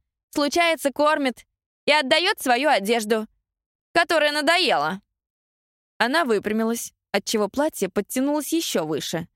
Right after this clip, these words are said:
Стали заметны слишком короткие рукава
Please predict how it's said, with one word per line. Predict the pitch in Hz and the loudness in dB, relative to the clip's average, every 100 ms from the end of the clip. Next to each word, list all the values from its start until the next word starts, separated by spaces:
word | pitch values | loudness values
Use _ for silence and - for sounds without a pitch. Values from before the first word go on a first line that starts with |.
| _ _ _ - | _ _ _ -8
Стали | - 403 | -2 0
заметны | 349 311 302 302 277 | 0 0 -2 -2 -4
слишком | - 330 - 453 440 | -2 -2 -2 -4 -2
короткие | 311 247 254 277 254 | 0 0 -2 -2 -2
рукава | 208 190 170 226 | 0 0 2 0